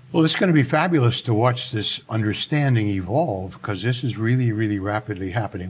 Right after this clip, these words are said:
One final question, again, as a pathologist, do we know whether the lifespan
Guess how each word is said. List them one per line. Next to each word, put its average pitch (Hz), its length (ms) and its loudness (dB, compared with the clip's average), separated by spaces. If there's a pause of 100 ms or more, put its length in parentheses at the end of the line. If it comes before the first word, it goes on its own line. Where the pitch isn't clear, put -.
One 180 280 2
final 156 440 0
question, 117 580 -4 (300)
again, 135 320 2
as 104 160 -4
a - 40 -12
pathologist, 110 760 -2
do 143 120 4
we 196 200 -2
know 208 420 -4 (500)
whether 120 180 2
the 107 60 0
lifespan 113 1080 -2